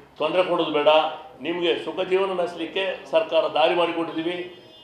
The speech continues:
ಏನೇ ಇರಲಿ All India Motor Transport ಕಾಂಗ್ರೆಸ್ ಮೂಲಕ ನಾವು ನಿಮ್ಮ ತೀರ್ಮಾನನ ತೀರ್ಮಾನ ಮಾಡೇ ಮಾಡ್ತೀವಿ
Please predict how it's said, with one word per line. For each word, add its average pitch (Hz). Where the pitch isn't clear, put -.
ಏನೇ 226
ಇರಲಿ 190
All 170
India 185
Motor 175
Transport 165
ಕಾಂಗ್ರೆಸ್ 151
ಮೂಲಕ 147
ನಾವು 143
ನಿಮ್ಮ 131
ತೀರ್ಮಾನನ 156
ತೀರ್ಮಾನ 151
ಮಾಡೇ 160
ಮಾಡ್ತೀವಿ 165